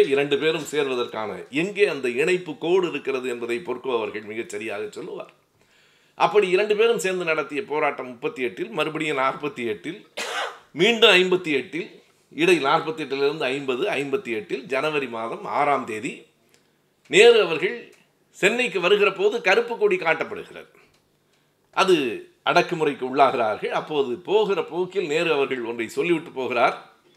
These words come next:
"இந்த திமுகவில் ஒரு கட்டுப்பாடு இல்லாத இளைஞர்களை வைத்துக்கொண்டு இந்த நாட்டில் இவர்கள் இதையெல்லாம் செய்து கொண்டிருக்கிறார்கள்" என்று சொல்லுகிறார். அப்போது அதற்கு அண்ணா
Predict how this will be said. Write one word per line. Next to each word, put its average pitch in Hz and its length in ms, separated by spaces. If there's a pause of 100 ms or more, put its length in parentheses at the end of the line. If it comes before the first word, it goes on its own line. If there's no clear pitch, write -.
(1000)
"இந்த 101 200
திமுகவில் 214 720
ஒரு 208 160
கட்டுப்பாடு 202 540
இல்லாத 196 340
இளைஞர்களை 196 540
வைத்துக்கொண்டு 175 520 (720)
இந்த 156 260
நாட்டில் 170 360
இவர்கள் 139 280
இதையெல்லாம் 131 380
செய்து 120 160
கொண்டிருக்கிறார்கள்" 92 720 (120)
என்று 147 200
சொல்லுகிறார். - 500 (1200)
அப்போது 156 580
அதற்கு 120 340
அண்ணா 143 280